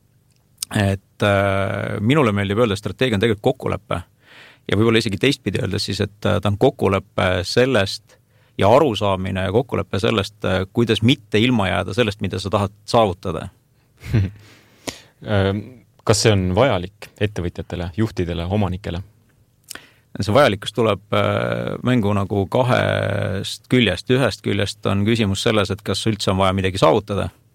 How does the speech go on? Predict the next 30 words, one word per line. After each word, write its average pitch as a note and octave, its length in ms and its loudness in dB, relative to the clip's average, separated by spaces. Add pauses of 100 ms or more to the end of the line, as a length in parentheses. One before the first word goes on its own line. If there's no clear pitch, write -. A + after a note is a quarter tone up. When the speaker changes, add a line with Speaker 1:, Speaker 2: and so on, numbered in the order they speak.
(720)
Speaker 1:
Et A2 100 -4
kui G#2 120 2
midagi G#2 180 4
on G2 80 2
vaja G#2 160 4
saavutada, G#2+ 400 2
järelikult G#2+ 400 0
on G2+ 80 -4
vaja G2+ 160 4
aru A2+ 160 0
saada, G2 320 -2
kuidas G2 240 -4
seda G2 180 -4
saavutada F#2+ 600 0 (160)
ja, G2+ 340 0
ja G2+ 160 0
teiselt A2+ 400 0
poolt, G2 320 -2 (160)
äh, G2 320 2
ta G#2 80 -2
esitab A2 380 -2
kohe G#2 180 4
selle G#2 160 0
küsimuse, F#2+ 560 -2
et, - 240 -4
äh, G2 380 -2 (160)
eduka - 260 -2
strateegia G#2+ 640 0
eelduseks F#2 480 -4
on, F#2+ 160 0